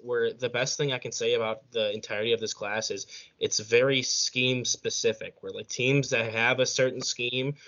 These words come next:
or want a specific kind of back are gonna be like, "Okay, there's some guys in here that I can take, and I'd be fine with it, even if it's overdrafting them," because there's nothing really, there's no real all-around kind of guys. But yeah, so, like, the,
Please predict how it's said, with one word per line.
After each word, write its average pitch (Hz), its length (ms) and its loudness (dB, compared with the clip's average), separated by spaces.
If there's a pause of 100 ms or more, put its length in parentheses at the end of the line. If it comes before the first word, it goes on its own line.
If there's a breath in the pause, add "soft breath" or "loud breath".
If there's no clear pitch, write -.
(140 loud breath)
or 107 140 4
want 113 240 2
a 110 40 -4
specific 120 500 -4
kind 117 220 0
of 110 120 -4
back 110 360 0 (200 soft breath)
are 104 140 -2
gonna 101 220 -2 (180)
be 113 100 0
like, 104 180 0
"Okay, 160 320 6
there's 135 220 2
some 147 100 -4
guys 123 280 2
in 120 80 -8
here 120 100 -2
that 110 140 -6
I 107 100 -2
can 107 240 -8
take, 107 320 -2
and 104 160 -10
I'd 104 160 -8
be 107 140 -8
fine 107 200 -4
with 107 140 -6
it, 101 80 -8
even 107 220 -8
if 104 100 -4
it's - 120 -12
overdrafting 107 640 0
them," 98 140 -8
because 101 440 -6 (360 loud breath)
there's 104 160 -2
nothing 110 360 2
really, 104 340 2
there's 113 140 2
no 113 120 4
real 113 180 4
all-around 107 480 0
kind 107 160 -10
of 95 60 -8
guys. 95 340 -6 (340 loud breath)
But 135 100 6
yeah, 156 180 6
so, 131 260 4
like, 120 220 0
the, 117 260 2